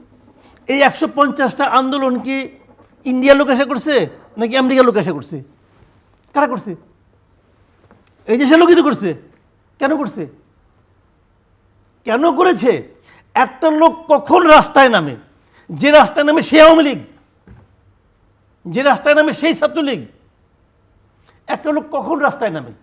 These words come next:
লজিক্যাল কথাটা বু-, বোঝার চেষ্টা করেন। আপনারা কি সব, সব কিছু ল-, ল-, লজিক্যালি করতেছেন?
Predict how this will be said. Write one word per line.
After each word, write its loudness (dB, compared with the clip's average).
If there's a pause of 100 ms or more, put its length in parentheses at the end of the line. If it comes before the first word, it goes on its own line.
(1600)
লজিক্যাল 0
কথাটা 0
বু-, -6
বোঝার 0 (100)
চেষ্টা -10
করেন। -12 (320)
আপনারা 2
কি -4
সব, 0
সব -4
কিছু -6
ল-, -4
ল-, 2
লজিক্যালি -4
করতেছেন? -4